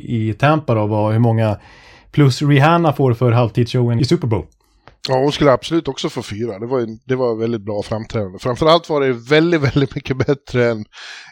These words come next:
Speaker 2: i Borlänge för elva år sedan. Hon dök ju upp på en av de sista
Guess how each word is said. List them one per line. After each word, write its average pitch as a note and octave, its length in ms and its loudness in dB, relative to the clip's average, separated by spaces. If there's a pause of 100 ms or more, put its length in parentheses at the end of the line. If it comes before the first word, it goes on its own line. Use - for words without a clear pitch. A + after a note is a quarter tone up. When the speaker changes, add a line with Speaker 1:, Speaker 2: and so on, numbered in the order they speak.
Speaker 2:
i C#3 80 2
Borlänge D3+ 500 2
för C3 120 0
elva B2 240 2
år A2+ 160 -2
sedan. A2 180 -8
Hon D3 160 -2
dök E3 240 2
ju D#3+ 60 2
upp E3+ 180 -2
på D3 80 0
en C3 120 0
av A#2+ 80 -2
de A#2 40 -6
sista C3 360 -2